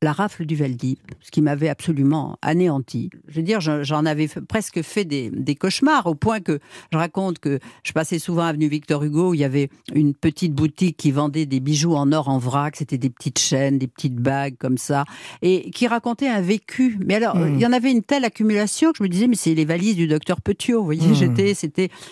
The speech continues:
Speaker 1: c'est, donc je traversais parce que ça, ça m'emplissait, ça m'emplissait d'horreur. » Mais vous n'imaginez même pas que Simone Veil,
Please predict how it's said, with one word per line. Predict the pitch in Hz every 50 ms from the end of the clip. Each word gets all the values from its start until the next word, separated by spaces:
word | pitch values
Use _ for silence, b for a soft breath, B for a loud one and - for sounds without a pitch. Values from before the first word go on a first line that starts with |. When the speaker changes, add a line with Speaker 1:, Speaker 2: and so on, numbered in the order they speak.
| B B _
Speaker 1:
c'est, | - 202 185 175 175 160 - - - - -
donc | 127 208 226 220
je | 170 156 156 160
traversais | 151 - - 214 208 196 185 - - - 285 311
parce | - 220 -
que | - 175
ça, | - - 160 151 151
ça | - 165
m'emplissait, | 175 185 175 - 180 170 - 226 208 196 190 B B B B B B B -
ça | 185
m'emplissait | 190 190 - - 202 - 254
d'horreur. » | 220 254 285 330 302 247 - B B B B B -
Mais | 220 226 220 147 - - - - _ _ -
vous | 190 226 294
n'imaginez | 277 294 269 254 240 208 220 220 208 196 170
même | 160 123 170 175 180 180 160
pas | - - 381
que | - - 175 - - - - -
Simone | - - 233 220 208 214
Veil, | 190 190 214 208 185 151 123 113